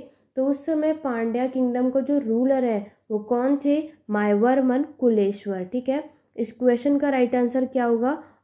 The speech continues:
ऑप्शन नंबर ए। तो जितने भी स्टूडेंट ने ऑप्शन नंबर ए दिया है वो बिल्कुल करेक्ट है।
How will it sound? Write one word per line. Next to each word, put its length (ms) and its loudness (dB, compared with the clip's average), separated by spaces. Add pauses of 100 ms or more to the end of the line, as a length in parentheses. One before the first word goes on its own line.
ऑप्शन 380 0
नंबर 360 2
ए। 200 4
तो 160 -6
जितने 300 -4
भी 140 0
स्टूडेंट 360 0
ने 180 0
ऑप्शन 340 -6
नंबर 380 -4
ए 220 4
दिया 220 0
है 100 -2
वो 260 -2 (280)
बिल्कुल 420 2
करेक्ट 420 -2
है। 200 -6